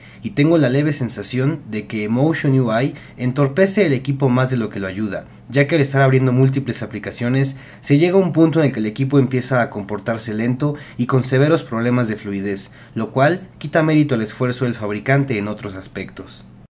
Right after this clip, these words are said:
Los menús han sido alterados fuertemente por Huawei y encontramos algunas funciones como el sonido Dolby integrado o el control para variar la temperatura en pantalla, un toque curioso y que algunos encontrarán útil.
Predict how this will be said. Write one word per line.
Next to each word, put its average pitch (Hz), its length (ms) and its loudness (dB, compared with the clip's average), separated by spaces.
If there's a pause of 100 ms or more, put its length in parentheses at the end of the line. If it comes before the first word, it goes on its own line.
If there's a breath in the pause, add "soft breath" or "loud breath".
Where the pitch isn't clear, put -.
(880)
Los 139 180 8
menús 185 360 6
han 185 100 4
sido 170 180 4
alterados 135 520 2
fuertemente 135 580 2
por 101 200 -6
Huawei 87 500 -2 (340 loud breath)
y 117 80 0
encontramos 131 560 2
algunas 131 380 4
funciones 117 560 -2
como 110 180 -2
el 98 80 -4
sonido 139 380 4
Dolby 127 320 4
integrado 101 640 0 (240 loud breath)
o 120 120 2
el 127 80 4
control 139 380 4
para 160 220 4
variar 117 240 2
la 127 120 2
temperatura 110 540 0
en 107 140 0
pantalla, 92 560 -4 (260 loud breath)
un 147 160 4
toque 160 280 0
curioso 127 540 2 (220 loud breath)
y 127 80 -4
que 143 120 4
algunos 156 360 6
encontrarán 101 580 0
útil. 85 380 -6